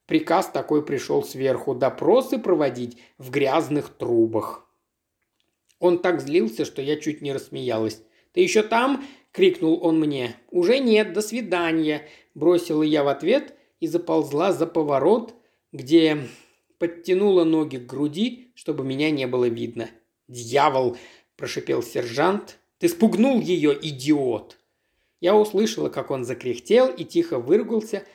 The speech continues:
а потом произнес: «Лучше помоги мне выбраться отсюда, Хиббард». Снова послышались возня и проклятия, после чего откуда-то издалека долетел голос.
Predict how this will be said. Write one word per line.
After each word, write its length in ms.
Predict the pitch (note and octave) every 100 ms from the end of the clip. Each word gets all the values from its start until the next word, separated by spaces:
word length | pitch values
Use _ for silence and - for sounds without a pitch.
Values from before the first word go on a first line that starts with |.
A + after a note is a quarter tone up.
| _ _
а 100 | C3+
потом 280 | C#3 D#3+
произнес: 640 | D#3 C#3+ D3 B2+ B2+ A#2 - _ _ _ _
«Лучше 220 | D3+ C#3+
помоги 400 | D3 D#3+ F3 D#3+
мне 160 | F#3+ F#3
выбраться 440 | F3 G#3 G3 -
отсюда, 360 | D3+ - C#3+ A#2+
Хиббард». 500 | - E3 C3+ G#2 - _ _ _ _ _ _ _ _
Снова 360 | _ D#4 F#4 D4+
послышались 760 | D3 - A3 A#3+ F#3+ E3 D#3+
возня 600 | - D3+ B2 C3+ D3 A3
и 260 | E3+ A2+ A#2
проклятия, 840 | - A2 - A#2+ A3+ B3 A3 A3 - _ _
после 260 | - E3+ E3+
чего 380 | D#3+ E3 F3 C4
откуда-то 680 | - D3 - E3+ F3 F3+ E3+
издалека 640 | - C#3+ B2+ B2+ B2 F3
долетел 480 | F3 B2+ A#2+ - C3+
голос. 580 | A#2 B2 A#2 A2 G#2+ -